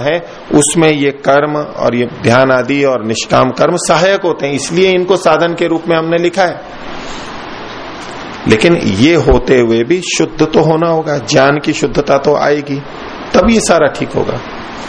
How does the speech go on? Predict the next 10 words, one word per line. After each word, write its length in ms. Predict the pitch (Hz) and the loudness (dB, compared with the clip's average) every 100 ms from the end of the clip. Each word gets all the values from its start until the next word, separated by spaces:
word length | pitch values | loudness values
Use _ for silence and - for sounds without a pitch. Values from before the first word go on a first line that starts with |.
| - - - - - - - - - | -12 -12 -12 -12 -14 -14 -14 -12 2
तो 120 | 120 120 120 120 - - - - - - - - - | 4 4 -2 -10 -12 -14 -14 -14 -14 -14 -14 -12 0
सूत्रकार 520 | 113 - 120 117 123 | 2 2 4 4 4
स्वयं 400 | 143 - - 156 | 2 0 2 2
इस 240 | 185 160 - | 2 -2 0
बात 240 | 123 120 - | 2 2 0
को 100 | 127 | -2
स्वीकार 440 | - 110 139 160 | 0 2 2 2
कर 200 | 160 107 | 0 -2
रहे 200 | 92 101 | 0 -2
हैं 140 | 151 | -4